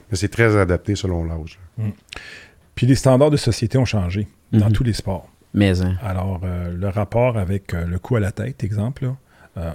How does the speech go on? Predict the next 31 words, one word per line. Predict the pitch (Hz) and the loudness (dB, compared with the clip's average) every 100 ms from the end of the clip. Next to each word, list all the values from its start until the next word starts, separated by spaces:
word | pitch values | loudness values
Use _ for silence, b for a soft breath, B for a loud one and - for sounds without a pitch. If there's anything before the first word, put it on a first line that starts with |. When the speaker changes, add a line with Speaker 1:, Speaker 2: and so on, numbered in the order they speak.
| - | -8
Speaker 2:
a | 92 | -6
beaucoup | 101 - - | -6 -6 -4
changé. | 113 90 95 120 _ _ - | -2 -2 -4 -8 _ _ -10
Et | 90 90 82 | -8 -6 -6
tant | - 104 | -4 -2
mieux. | 98 123 - b b b | 0 -2 -4 b b b
Fait | 101 | -10
que, | 85 92 | -8 -6
euh, | 87 85 85 87 82 | -6 -6 -6 -8 -8
tu | - | -6
sais, | 127 | -4
la | 101 | -4
crosse, | - 123 113 | -4 -6 -4
ça | 101 | -6
fait, | - 98 | -4 -4
moi, | 92 123 | -2 0
euh, | 117 87 87 87 | -2 -2 -4 -8
je | |
te | - | -8
dirais | 92 101 110 | -6 -2 -4
que | - | -2
depuis | 98 - 135 | -6 -4 -6
que | 113 | -4
j'ai | 101 | -4
recommencé | 87 - 101 98 98 113 | -4 -2 -2 -2 -2 -2
à | |
m'impliquer | 110 98 - - - 113 | 0 -2 -4 -8 -4 -2
en | 90 | -2
deux | 92 | -2
mille | 92 87 | -2 0
douze, | 95 139 160 120 | 0 0 0 -4